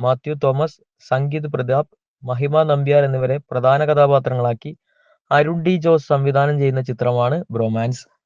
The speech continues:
ചിത്രത്തിന്റെ വീഡിയോ സോങ് പുറത്തിറക്കിയിരിക്കുകയാണ് അണിയറ പ്രവർത്തകർ.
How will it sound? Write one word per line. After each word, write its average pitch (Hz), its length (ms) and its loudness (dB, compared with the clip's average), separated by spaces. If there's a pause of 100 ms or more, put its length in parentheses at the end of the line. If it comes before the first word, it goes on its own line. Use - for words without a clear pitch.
(160)
ചിത്രത്തിന്റെ 147 480 0
വീഡിയോ 147 400 2
സോങ് 151 260 -2
പുറത്തിറക്കിയിരിക്കുകയാണ് 131 1000 -2
അണിയറ 120 320 0
പ്രവർത്തകർ. 113 580 -6